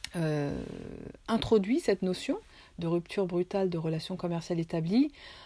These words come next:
en, euh, vous retraçant l'évolution du droit positif en la matière, euh, et notamment une, une évolution, euh, récente introduite par l'ordonnance du vingt-quatre avril deux mille dix-neuf, qui a, euh, sensiblement modifié l'article L quatre cent quarante-deux six grand un cinquièmement,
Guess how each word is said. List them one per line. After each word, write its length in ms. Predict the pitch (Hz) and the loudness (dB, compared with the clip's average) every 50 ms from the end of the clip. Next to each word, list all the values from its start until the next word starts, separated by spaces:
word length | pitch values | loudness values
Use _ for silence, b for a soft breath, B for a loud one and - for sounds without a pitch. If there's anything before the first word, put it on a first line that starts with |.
| B B - | B B -4
en, 360 | - 190 190 196 196 196 190 170 | -2 0 0 0 0 0 0 0
euh, 280 | 160 165 160 160 160 156 | 0 0 0 0 0 -2
vous 400 | 160 170 185 190 196 196 190 175 - | -2 -2 -2 0 4 4 4 4 2
retraçant 640 | - 165 190 196 - - - 190 - - - 233 226 | 0 -2 0 -2 -2 0 -4 -4 -4 -4 -6 -4 -2
l'évolution 480 | 214 190 175 180 180 180 - - 214 | 0 0 0 0 0 -2 -2 -2 -4
du 100 | 196 175 | -2 0
droit 200 | 170 165 180 185 | 0 0 -2 -2
positif 580 | - - 180 180 185 175 - - 214 202 - - | -2 -2 -4 -2 -4 -6 -4 -6 -6 -6 -6 -4
en 60 | 170 | -4
la 100 | 165 160 | -2 -2
matière, 580 | 165 160 160 - - 214 214 233 254 269 - - B B B B B B B B - | -2 -2 -4 -4 0 2 2 2 2 0 -4 -8 B B B B B B B B -6
euh, 140 | 165 165 - - | -6 -6 -2 0
et 120 | - 202 | 2 2
notamment 720 | 202 196 185 - 185 175 180 185 196 208 226 240 262 269 - - - | 2 2 0 -2 -2 0 0 2 2 2 2 2 0 0 -2 -4 -4
une, 340 | 185 180 180 180 170 165 - | -2 0 0 0 0 -2 -2
une 140 | - 170 170 | -2 0 0
évolution, 760 | 175 175 175 180 180 185 180 - - - - 208 208 202 202 - | 2 2 2 2 2 0 -2 -4 -8 -8 -6 -4 -4 -4 -4 -4
euh, 200 | - 170 160 160 | -4 -4 -4 -2
récente 640 | 156 170 175 - - - 202 220 254 262 - - 175 - | -2 -2 -2 -2 -2 -2 -2 0 0 -2 -2 -4 -6 -4
introduite 500 | 156 165 165 - - 180 175 190 196 - | -4 -6 -6 -4 -4 -4 -2 -2 -4 -4
par 160 | - 156 156 | -6 -6 -4
l'ordonnance 420 | 165 165 165 170 170 180 185 185 | -4 -4 -2 -2 -2 -2 -2 -4
du 100 | 180 170 | -4 -4
vingt-quatre 380 | 156 160 160 160 180 175 - - | -4 -4 -4 -4 -4 -6 -4 -4
avril 240 | 165 165 170 175 170 | -4 -2 -2 -2 -2
deux 80 | 160 | -2
mille 160 | 156 156 156 147 | -2 -2 -4 -4
dix-neuf, 580 | 151 160 156 151 175 190 226 254 - - - B B B B B B B B B B B | -4 -4 -2 0 2 2 2 0 -2 -8 -18 B B B B B B B B B B B
qui 220 | - - 202 202 | -8 -2 2 2
a, 240 | 196 190 190 180 165 | 2 4 4 2 2
euh, 200 | 156 151 151 147 | 0 0 -2 -4
sensiblement 680 | 156 - - 220 208 - - 214 190 202 202 202 208 214 | -4 -4 -4 -4 -4 -4 -4 -2 0 0 0 0 0 0
modifié 600 | 208 190 175 165 170 180 - - - - 208 208 | 0 0 0 0 -2 -2 -4 -4 -2 0 2 2
l'article 440 | 190 165 - - - - 175 - 190 | 2 0 -2 -6 -8 -10 -6 -2 -2
L 140 | 180 180 - | -2 -2 -2
quatre 160 | 175 165 - | -4 -6 -6
cent 120 | - 175 | -6 -8
quarante-deux 440 | 165 - 170 165 170 170 170 165 170 | -6 -4 -4 -4 -2 -2 -2 -2 -2
six 420 | 165 - - - 240 220 - - 185 | -4 -4 -6 -4 -4 -4 -4 -6 -8
grand 340 | - 180 180 180 165 - | -6 -4 -4 -4 -4 -4
un 80 | 196 185 | -6 -6
cinquièmement, 640 | - - 175 160 - 175 170 175 180 180 185 185 | -6 -6 -8 -8 -6 -4 -4 -2 -2 -2 -4 -4